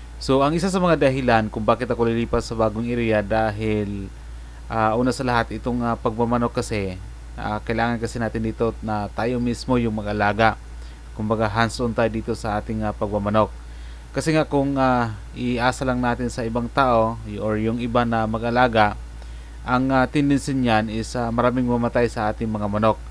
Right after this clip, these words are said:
Ah, marami pong, ah, magkasakit. Kumbaga, dito sa probinsya kani-, kasi ng Cebu, uuwi kasi ako dito every two, two months or every three months.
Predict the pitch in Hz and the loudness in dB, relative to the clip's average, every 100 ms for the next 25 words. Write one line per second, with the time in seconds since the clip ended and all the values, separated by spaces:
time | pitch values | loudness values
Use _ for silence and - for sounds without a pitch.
0 | - - - - - 120 113 113 120 120 | -14 -14 -14 -14 -4 2 4 4 4 4
1 | 117 123 120 120 113 110 110 107 107 110 | 2 0 0 0 -2 -2 -2 -2 -4 -2
2 | 117 113 - - - - - - 127 131 | 2 2 0 -14 -16 -16 -14 -8 -2 2
3 | 127 139 135 127 120 104 - - 123 143 | 6 8 8 6 2 -4 -14 -8 -2 0
4 | 160 - 139 143 127 139 127 135 131 131 | 0 -2 -4 -4 -2 -2 -2 -2 -2 -2
5 | 131 127 - 127 127 123 143 123 107 101 | -2 -4 -6 -4 -2 -2 -2 2 2 0
6 | - - - - - - - - 139 151 | -6 -16 -16 -16 -16 -16 -12 0 4 6
7 | 151 156 170 147 143 135 135 - 123 117 | 6 2 0 0 0 0 0 2 4 4
8 | 120 117 127 117 123 120 113 - - - | 2 2 2 2 0 0 -2 -8 -14 0
9 | 139 139 139 131 - - - 143 135 117 | 4 4 4 0 -6 -14 0 2 4 2
10 | 113 120 113 120 123 127 120 113 110 117 | 2 -2 -2 -2 0 -2 0 0 2 2
11 | 107 - | 2 -6